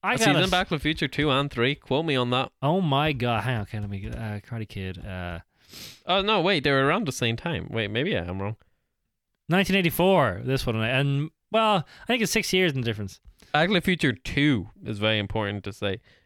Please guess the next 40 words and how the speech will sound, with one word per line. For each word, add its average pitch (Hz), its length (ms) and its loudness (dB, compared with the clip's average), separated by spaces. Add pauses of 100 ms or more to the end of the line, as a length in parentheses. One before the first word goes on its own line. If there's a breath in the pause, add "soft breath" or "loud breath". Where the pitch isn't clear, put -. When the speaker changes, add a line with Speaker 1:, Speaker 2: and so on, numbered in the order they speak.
Speaker 2:
Her - 100 -2
name 160 220 2
is 151 240 0
Elizabeth 196 560 2
Shue, 117 580 0 (560)
who 165 140 2
Speaker 1:
Mm-hmm. 143 80 -4
Speaker 2:
played. 120 480 0 (2500)
Says 120 220 -2
she's 135 200 -2
in 135 120 2
Back 131 160 0
to - 60 -4
the 135 60 -2
Future 127 300 -4
two. 127 280 -4 (100)
They 127 100 -4
won't 117 200 0
tell 139 120 2
me 135 120 2
what 135 160 0
she's 147 180 0
in. 127 200 0 (360 loud breath)
Who 131 100 -4
does 131 120 0
she 139 100 -2
play? 110 220 0
Who 110 120 -2
does 107 200 -4
she 104 100 -6
play? 95 320 -4 (500)
She 139 220 -2
plays. 117 460 0 (1800)
Good 202 120 0
Lord, 196 360 4
show 185 200 2
me 208 140 2
who 202 120 4
she 208 200 0
plays. 160 680 2